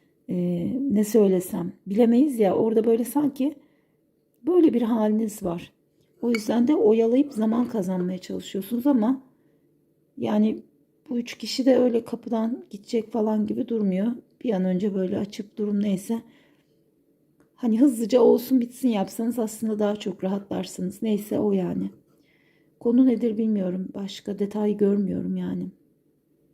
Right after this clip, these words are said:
Evet, şurada biriyle kadeh tokuşturuyorsunuz. Bir kutlama aslında. Yani, e, belli bir şeyi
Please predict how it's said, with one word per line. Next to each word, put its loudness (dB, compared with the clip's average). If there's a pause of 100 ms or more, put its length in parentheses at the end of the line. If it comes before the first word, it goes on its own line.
(3000)
Evet, 6
şurada 2
biriyle 6
kadeh 2
tokuşturuyorsunuz. 0
Bir -4
kutlama 2
aslında. -2
Yani, 0
e, 0
belli 4
bir -4
şeyi 0